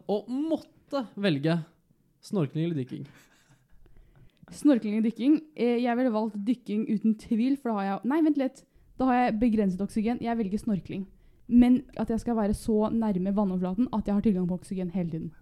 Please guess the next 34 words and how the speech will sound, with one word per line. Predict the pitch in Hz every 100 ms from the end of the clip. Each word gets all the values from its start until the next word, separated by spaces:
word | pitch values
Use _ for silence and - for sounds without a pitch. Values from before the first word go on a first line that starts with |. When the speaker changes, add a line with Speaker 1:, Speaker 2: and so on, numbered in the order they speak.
| - - - - - -
Speaker 1:
Se | - 262 196
for |
deg | 208
mer | 180 190 160
med | 156
en |
pistol | 160 147 131
mot | 131
hodet. | 113 113 - - - - -
Hvis | 170
du | 190
skulle | 254 220
ringt | 196 196 220
noen | 247
og | 202
hadde | 160 151
en |
pistol | 180 143
mot | 147 147
hodet, | 120 127 - - - - - _ -
er | 185
du | 147 139
en | 165
person | 170 151
som | 143 165
liker | 131 143
å | 156
ta | 156
samtale | 135 135 139
på | 151
telefon | 180 339
eller | 311 285
på | 254
melding? | 143 135